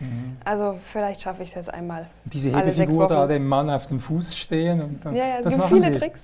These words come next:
Speaker 2: ja.
Speaker 1: Haben Sie hier? Okay. Also, so einen kleinen Einblick in, in die Persönlichkeit von Nathalie Grams haben wir doch erhalten. Sie haben gesagt,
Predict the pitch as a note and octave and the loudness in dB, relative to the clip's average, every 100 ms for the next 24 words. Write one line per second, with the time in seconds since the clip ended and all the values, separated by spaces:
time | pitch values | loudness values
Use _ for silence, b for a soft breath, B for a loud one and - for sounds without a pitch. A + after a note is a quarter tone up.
0 | - D4+ - F3+ F#3 G3 F#3+ D3+ D#3+ B2 | -14 -10 -4 -2 0 2 2 0 -4 -6
1 | B2+ D3 - B B B B B - D#3+ | -6 -8 -10 B B B B B -2 4
2 | F3 E3 C3 B2+ - - - - - F#3 | 4 6 4 2 -6 -10 -14 -8 2 2
3 | E3+ D#3+ F#3 F3+ D3+ E3+ E3+ D#3+ - - | 6 4 4 2 2 4 4 2 -2 -4
4 | D#3+ D#3 D#3+ D3 D3 C3+ C#3+ D3+ - C#3 | -2 -2 -2 -2 -2 -2 0 -2 -2 -6
5 | B2+ C#3 C3 C3 B2 B2 B2+ A#2 - C3 | -4 -4 -4 -4 -4 -4 -4 -6 -6 -4
6 | B2+ B2 A#2 D#3 D#3 - C#3+ B2+ C3+ D3 | -2 -4 -2 -2 -2 -2 0 4 2 2
7 | D3+ C3+ C#3+ C3+ B2+ A2 A#2+ B2+ | -4 0 0 0 -2 -2 -2 -4